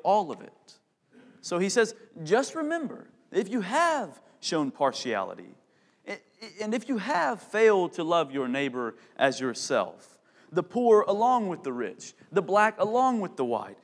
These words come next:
the ignorant along with the intelligent, just remember you now stand convicted and condemned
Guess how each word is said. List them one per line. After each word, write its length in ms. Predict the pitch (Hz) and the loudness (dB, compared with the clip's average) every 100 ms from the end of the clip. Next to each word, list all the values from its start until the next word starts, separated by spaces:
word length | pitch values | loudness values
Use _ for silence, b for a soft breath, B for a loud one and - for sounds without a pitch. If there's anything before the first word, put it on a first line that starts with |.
| b | b
the 180 | 165 214 | -6 0
ignorant 320 | 233 226 226 220 | 2 4 4 4
along 420 | 226 247 262 226 | 2 2 2 0
with 120 | 185 | -4
the 140 | 156 | -4
intelligent, 800 | 131 113 131 113 95 98 - _ _ _ _ _ _ _ _ _ - 120 | -4 -2 -2 -2 -4 -12 -20 _ _ _ _ _ _ _ _ _ -20 -6
just 440 | 156 247 233 - | -2 -2 -4 -8
remember 640 | 214 214 240 156 110 98 - b b b b _ - _ | -6 -4 -4 -4 -6 -8 -14 b b b b _ -20 _
you 160 | 123 143 | -10 -6
now 360 | 131 165 196 190 | 0 2 2 2
stand 600 | - 165 151 143 135 - _ | -2 -2 -2 -2 -6 -12 _
convicted 840 | - 113 107 175 - 226 214 - _ _ | -14 -12 -6 -6 -4 -6 -6 -10 _ _
and 240 | - 143 - | -6 -6 -6
condemned 800 | - 127 117 175 131 107 107 | -8 -6 -4 -4 -4 -6 -10